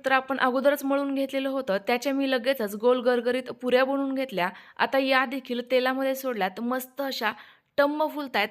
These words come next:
रंग देखील अगदी परफेक्ट आलायत आणि महत्त्वाचं म्हणजे अजिबात तेलकट न होता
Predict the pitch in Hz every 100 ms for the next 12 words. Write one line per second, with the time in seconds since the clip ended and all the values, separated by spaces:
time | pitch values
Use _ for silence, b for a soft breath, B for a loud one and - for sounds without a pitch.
0 | - 254 262 269 262 262 262 240 220 262
1 | - 226 240 262 262 214 185 190 B B
2 | 233 269 262 269 277 269 311 262 226 214
3 | - 208 240 262 262 247 240 254 247 247
4 | 269 269 254